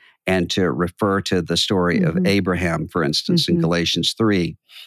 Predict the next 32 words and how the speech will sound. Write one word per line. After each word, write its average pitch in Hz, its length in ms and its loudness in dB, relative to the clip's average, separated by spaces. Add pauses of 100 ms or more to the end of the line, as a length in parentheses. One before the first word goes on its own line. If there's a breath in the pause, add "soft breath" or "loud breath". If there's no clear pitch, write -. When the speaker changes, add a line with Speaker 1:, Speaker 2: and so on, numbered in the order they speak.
(120 loud breath)
Speaker 1:
or 90 220 2
in, 87 300 2
uh, 87 160 0
Romans 87 440 2
four, 82 560 -2 (400 loud breath)
uh, 87 240 0
to 101 160 0
be 90 200 0
able 95 280 0
to - 80 -2
say 98 340 2
in 87 340 0
First - 280 -2
Corinthians 87 720 0
ten, 92 600 2 (380 loud breath)
uh, 87 220 0 (320)
"Our 95 340 0 (140)
fathers, 120 600 2
you 90 120 0
remember, 90 720 2
were 92 80 0
baptized 98 800 0
in 90 300 2
the 85 120 0
Speaker 2:
Mm-hmm. 180 100 0
Speaker 1:
cloud 104 440 2
and 85 120 -6
Speaker 2:
Mm-hmm. 98 240 0
Speaker 1:
baptized 95 380 0
in 90 200 0
the 85 60 -2
sea." 113 340 0